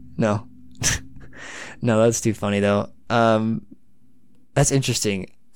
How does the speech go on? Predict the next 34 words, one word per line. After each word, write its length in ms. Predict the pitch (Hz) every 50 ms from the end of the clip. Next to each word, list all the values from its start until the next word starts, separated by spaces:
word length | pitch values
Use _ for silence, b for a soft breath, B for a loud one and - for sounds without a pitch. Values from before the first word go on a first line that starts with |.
| - -
I 100 | 127 131
feel 160 | - - 151
like 300 | 160 156 147 - - - - - - - - -
if 160 | 131 120 - -
they 100 | 113 87
asked 240 | 104 107 110 -
me 60 | 117 104
that 140 | 98 101
question, 280 | - 104 101 - 117 107 -
I 80 | 87 101
would 180 | 101 101 101
tell 240 | - - 104 98 101
them, 280 | 98 95 87 85 78 -
"Yeah, 160 | 101 117 117
I 80 | 110 120
enjoy 280 | 143 131 101 87 76 73
planning 320 | - - 80 78 87 78
things." 320 | - - 120 139 - - - - - - - - - - - - - - - - - - - - - - - - - - B B B B B B
But 100 | - 131
then 160 | 127 135 135 135
when 140 | 131 131
they 360 | 127 120 117 113 110 110 - - - - 123
do 160 | 117 113 110
that, 360 | 117 117 135 113 117 117 - -
I, 80 | 127 123
I 20 |
feel 160 | - - 170
like 140 | 160 120 104
I 100 | 107 110
might 200 | 117 110 113 110
fall 220 | - 117 104 104
into 140 | 110 101 95
this 160 | - - -
category, 580 | - 90 82 90 - 92 80 65 65 69 -